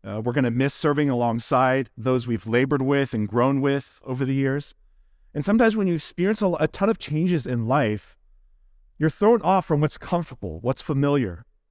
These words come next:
It makes you think, or made me think, "Is there any stability in my situation? Will this church succeed going forward?"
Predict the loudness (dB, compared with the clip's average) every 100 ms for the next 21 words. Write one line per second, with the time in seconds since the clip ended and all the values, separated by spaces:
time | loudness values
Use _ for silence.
0 | _ _ -2 -2 0 -2 -2 -2 0 0
1 | 0 -10 _ -4 -2 0 0 -2 -4 -6
2 | -8 _ _ _ _ _ -8 -2 2 2
3 | 2 2 0 0 -2 0 2 2 2 0
4 | 0 0 0 -2 -6 -4 -2 -2 -2 -4
5 | -6 _ _ _ _ _ _ _ -6 -2
6 | 0 0 -2 -6 0 0 0 -8 -6 -6
7 | -2 -2 0 0 0 -2 -2 0 0 -4